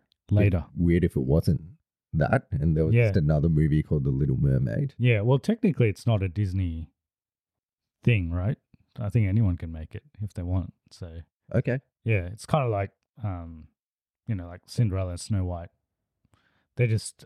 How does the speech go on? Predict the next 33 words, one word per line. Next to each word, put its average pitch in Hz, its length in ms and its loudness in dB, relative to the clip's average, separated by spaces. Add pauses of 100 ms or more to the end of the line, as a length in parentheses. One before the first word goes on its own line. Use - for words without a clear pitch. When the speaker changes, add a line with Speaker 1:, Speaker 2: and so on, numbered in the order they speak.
Speaker 2:
um, 85 480 -4
stories, 95 460 2
but 85 120 -4
Speaker 1:
They're - 40 0
Speaker 2:
I - 40 -6
Speaker 1:
just 113 200 2
Speaker 2:
don't 90 80 2
think 69 40 4
Speaker 1:
stories, 69 340 0
yeah. 73 200 4
Speaker 2:
yeah, 85 100 -14
I - 20 -6
don't 98 180 -4
think, 85 160 -12 (140)
uh, 80 220 -20 (600)
Speaker 1:
And 127 100 4
when 143 100 4
we 147 80 2
get 160 180 2
down 110 260 4
to 117 220 4
brass 90 460 2
tacks, - 320 -2
I 95 80 2
guess 147 200 0
everything's 120 480 2
just - 240 -2
a 87 40 -2
story, 80 560 -2
so, 69 440 0
Speaker 2:
Yeah. 113 100 -6
Speaker 1:
yeah. 73 300 4 (280)
Speaker 2:
Yeah. 107 200 -2